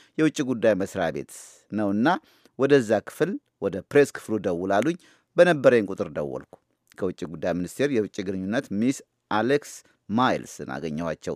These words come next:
ጥያቄን ስጀምር "የሚያናግርህ የፕሬስ ኦፊሰሩ ነውና" ብለው ቁጥር ሰጡኝ። ደወልኩ።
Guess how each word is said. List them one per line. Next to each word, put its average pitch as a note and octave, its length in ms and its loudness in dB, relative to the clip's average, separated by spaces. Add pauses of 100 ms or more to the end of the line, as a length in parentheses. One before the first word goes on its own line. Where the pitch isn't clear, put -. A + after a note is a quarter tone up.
ጥያቄን G2 540 0
ስጀምር C#3 460 2 (460)
"የሚያናግርህ C3+ 920 2 (120)
የፕሬስ C3 480 2 (100)
ኦፊሰሩ G#2 440 2 (100)
ነውና" B2+ 320 2 (400)
ብለው G2 320 0
ቁጥር C3+ 300 0
ሰጡኝ። E3 400 0 (240)
ደወልኩ። D2+ 540 -2